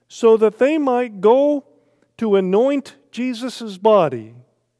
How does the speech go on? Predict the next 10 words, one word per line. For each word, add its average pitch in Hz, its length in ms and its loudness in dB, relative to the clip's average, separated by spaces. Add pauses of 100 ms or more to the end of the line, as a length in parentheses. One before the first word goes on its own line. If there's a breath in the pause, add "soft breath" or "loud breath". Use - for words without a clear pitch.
(1040 soft breath)
Very 254 440 0
early, 190 460 0 (640)
on 240 200 0
the 226 100 0
first 247 480 -2
day 214 220 4
of 269 120 -2
the 262 80 -4
week, 190 440 -2 (680)
just 233 560 2